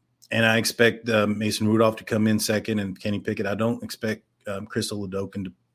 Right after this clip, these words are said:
probably get any snaps. Uh, it's unfortunate for him 'cause, you know, basically, e-, even in training camp, he hasn't gotten many snaps. And so, um, but that is what it is. This, that is the life in the N F L. I mean,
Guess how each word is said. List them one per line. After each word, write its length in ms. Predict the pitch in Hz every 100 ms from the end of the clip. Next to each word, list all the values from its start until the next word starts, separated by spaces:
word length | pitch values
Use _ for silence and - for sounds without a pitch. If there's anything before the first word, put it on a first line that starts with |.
| _
probably 220 | - 107 101
get 160 | 104
any 200 | 92 98
snaps. 480 | 92 95 95 95 - - - - - - _
Uh, 80 | 92
it's 120 | 107
unfortunate 560 | 147 - 123 127 123 123
for 120 | -
him 260 | 98 113 110
'cause, 260 | - 98 - - - - - -
you 120 | 120
know, 80 | - _ _ -
basically, 380 | 110 143 - -
e-, 140 | 131 -
even 220 | 139 160
in 80 | 113
training 340 | 110 131 139
camp, 240 | 104 92
he 80 | 90
hasn't 200 | 101 95
gotten 160 | 95 92
many 140 | 92
snaps. 420 | 92 98 87 - -
And 100 | 92
so, 380 | 104 98 92 - _ _ _ _
um, 560 | 117 117 107 101 95 92 _ _ _ _ _ _
but 160 | 120 123
that 180 | 127
is 160 | 127 123
what 120 | 120
it 100 | 117
is. 180 | 117 120
This, 260 | 104 - -
that 200 | 110 104
is 140 | 107
the 100 | -
life 320 | 98 98 98 104
in 60 |
the 120 | 98
N 100 | 101
F 140 | 95 -
L. 160 | 117
I 40 | 104
mean, 340 | 98 98 92